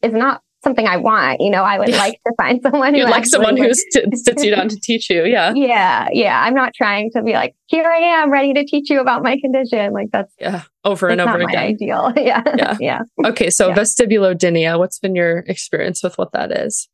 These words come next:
Speaker 1: Yeah. So vestibulodynia is when you have pain in the vestibule, right? Like, the entrance, um, to the vagina. And that's definitely my experience. I have vestibulodynia. Um,
Speaker 2: That's also
Speaker 1: I
Speaker 2: my
Speaker 1: have
Speaker 2: experience.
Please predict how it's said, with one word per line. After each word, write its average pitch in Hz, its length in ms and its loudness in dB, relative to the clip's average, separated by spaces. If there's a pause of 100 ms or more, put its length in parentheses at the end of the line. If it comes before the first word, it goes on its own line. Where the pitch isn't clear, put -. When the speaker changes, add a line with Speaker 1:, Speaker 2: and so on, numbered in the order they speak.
(360)
Speaker 1:
Yeah. 269 320 2
So 247 200 2
vestibulodynia 254 1000 0
is 220 60 0
when 220 100 0
you 220 60 0
have 208 100 -4
pain 208 180 -2
in 220 100 0
the 240 120 -2
vestibule, 175 720 -2
right? - 240 -2
Like, - 180 -4
the - 160 -2
entrance, - 640 -8 (180)
um, - 320 -6
to 208 100 -6
the 190 100 -6
vagina. 180 760 -4 (160)
And 180 720 0 (460)
that's 220 340 -4 (340)
definitely 240 380 0
my 233 160 0
experience. 208 460 -4
I - 100 -4
have 180 180 -6
vestibulodynia. 104 840 -4
Um, 180 320 -2
Speaker 2:
That's 170 180 2
also 185 260 2
Speaker 1:
I 202 60 0
Speaker 2:
my 185 120 2
Speaker 1:
have 175 40 2
Speaker 2:
experience. 170 760 0